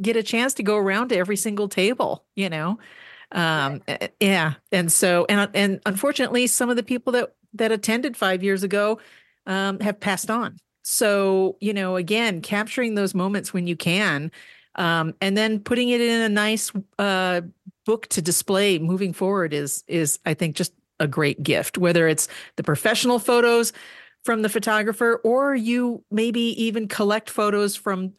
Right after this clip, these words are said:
Speaker 1: from, uh, you know, the people, the guests that attended. You know, that would be a great idea too.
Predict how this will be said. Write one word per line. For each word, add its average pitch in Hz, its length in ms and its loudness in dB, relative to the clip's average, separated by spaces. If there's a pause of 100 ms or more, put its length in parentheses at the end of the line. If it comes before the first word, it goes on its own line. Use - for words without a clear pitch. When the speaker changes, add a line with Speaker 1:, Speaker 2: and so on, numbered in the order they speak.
Speaker 1:
from, 190 340 -2
uh, 185 340 -2 (560)
you 196 160 2
know, 170 80 2
the 170 100 -2
people, 190 380 0
the 175 100 0
guests 185 320 0
that 175 180 0
attended. 185 540 -2 (420)
You 190 60 -2
know, 175 120 -2
that 175 140 0
would 196 140 -2
be 180 80 0
a 147 60 0
great 147 260 -2
idea 98 320 -6
too. - 400 -2